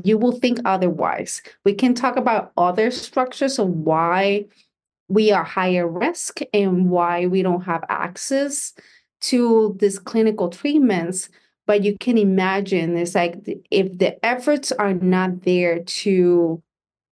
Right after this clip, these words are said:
make the science relevant, appropriate, culturally and linguistically, you know, center in the communities that actually need the science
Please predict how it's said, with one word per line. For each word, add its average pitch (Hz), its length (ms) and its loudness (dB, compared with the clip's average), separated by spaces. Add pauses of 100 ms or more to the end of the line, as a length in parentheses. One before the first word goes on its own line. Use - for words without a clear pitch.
(520)
make 202 680 2
the 285 100 -2
science 180 1300 -4 (320)
relevant, 202 1120 0 (960)
appropriate, 202 880 0 (640)
culturally 254 640 2
and 214 100 4
linguistically, 202 1300 0 (320)
you 208 100 4
know, 165 220 0
center 214 680 2
in 208 240 2
the 185 120 0
communities 202 760 2
that 185 200 0
actually 180 400 -2
need 202 640 2
the 190 80 2
science 170 840 -2